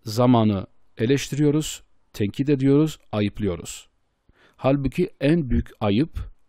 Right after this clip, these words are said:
en büyük noksaniyet bizdedir. Eğer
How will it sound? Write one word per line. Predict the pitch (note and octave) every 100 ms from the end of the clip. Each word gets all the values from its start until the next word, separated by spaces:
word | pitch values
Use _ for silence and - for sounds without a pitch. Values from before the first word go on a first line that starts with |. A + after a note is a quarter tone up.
| A#2
en | C3+ C#3
büyük | A#2 B2 -
noksaniyet | G#2+ - - G2+ G#2 C3+ -
bizdedir. | G#2+ G2+ B2 D3+ E3 - _ _ _ _ -
Eğer | A2 G#2+ C#3+ -